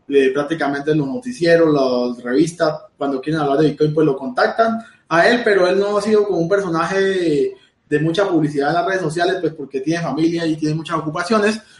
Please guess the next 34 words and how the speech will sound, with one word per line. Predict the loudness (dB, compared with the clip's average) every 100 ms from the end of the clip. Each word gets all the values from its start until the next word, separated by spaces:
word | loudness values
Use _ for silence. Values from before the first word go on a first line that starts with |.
| _
pero | 0 2 4
ahora | 4 4 2
pues | 2 2
lo | 2
vamos | 0 -4 -6
a |
lanzar | -4 -4 -4
a | -4
la |
fama | -2 -2 -2
aquí, | -6 -10
para | -12 -8
que | -6
sea | -2 -2
más | -2 -4
famoso | -6 -8 -8 -8 -6
que | -6
el | -6
Bacano | -8 -2 -2 -2 -6
y |
que | -8
Dixon, | -6 -6 -6 -8 -10 _ _ _ _ _ 2
y | 4
bueno, | 6 4 0 -2 _
estamos | -4 0 2 2 2
aquí | 2 2
para | 4 4 2
eso. | 2 0 -2 -10 _ _ _
Entonces, | -10 -8 -4 0 4 6 6 4 2 -2 -14 _ _ _ _ _ _ _
señores, | -6 -2 2 2 0 -4
esperemos | -6 -2 -2 -2 0 -2 -2
que | -2
el | -2
Petro | 0 -2 0 2 4 4 2